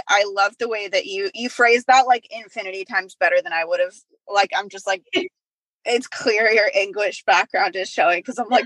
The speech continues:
Speaker 1: "Damn, I, I'm gonna steal the way you fro-, phrase that." But,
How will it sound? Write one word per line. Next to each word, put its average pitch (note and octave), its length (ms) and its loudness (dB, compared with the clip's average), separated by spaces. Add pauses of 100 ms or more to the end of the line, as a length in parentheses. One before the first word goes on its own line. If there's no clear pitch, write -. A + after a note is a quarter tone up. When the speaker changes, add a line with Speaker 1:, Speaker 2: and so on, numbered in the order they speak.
Speaker 1:
"Damn, F#4 400 2
I, - 220 4
I'm C#4+ 340 -20
gonna D#4+ 140 2
steal A3+ 380 -2
the A3 100 -8
way G#3+ 120 -2
you G3+ 100 -8
fro-, F#3+ 300 -2 (120)
phrase F#3 440 -4
that." G3+ 160 6 (100)
But, A3 220 4